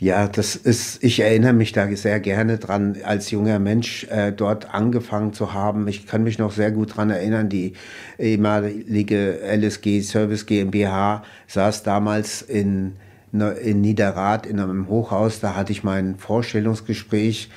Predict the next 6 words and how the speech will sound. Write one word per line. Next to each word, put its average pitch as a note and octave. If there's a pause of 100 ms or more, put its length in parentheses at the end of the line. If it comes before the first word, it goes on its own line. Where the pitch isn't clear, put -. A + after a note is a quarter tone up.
(240)
hab -
dort G#2
mich A2
beworben G#2
als F#2+ (460)
Auszubildender G#2+